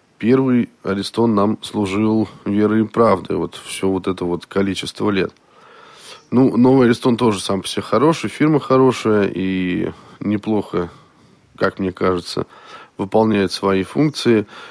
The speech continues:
И в управлении тоже достаточно прост. То есть, м, можно обратить внимание вот на что там. Ручка, которой можно выставить программы. А, их,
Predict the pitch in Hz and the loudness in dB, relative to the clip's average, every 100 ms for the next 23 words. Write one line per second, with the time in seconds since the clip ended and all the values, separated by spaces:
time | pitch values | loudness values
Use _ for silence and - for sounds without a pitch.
0 | - 151 151 139 135 135 123 98 - 95 | 0 2 4 4 4 4 4 0 0 -2
1 | 92 98 - 104 - 120 117 180 196 - | 0 -2 0 -2 0 -2 2 4 2 2
2 | 120 107 - - - 104 95 131 127 113 | 0 0 -4 -6 -2 -2 0 2 2 2
3 | 110 113 110 117 117 120 113 110 110 98 | 0 -2 -4 0 2 4 4 2 2 0
4 | - 90 - 135 - 95 87 - _ - | -2 -6 -2 -2 0 -2 -4 -10 _ -20
5 | - - - - - 110 113 - - 92 | -20 -20 -20 -16 -4 2 2 0 -4 -4
6 | 98 101 101 101 95 101 98 110 98 107 | -2 0 0 0 0 -2 -2 -4 0 0
7 | 110 147 170 160 143 _ _ _ - - | 2 2 4 2 0 _ _ _ -14 -12
8 | - 101 98 92 104 - | -4 0 2 2 0 -4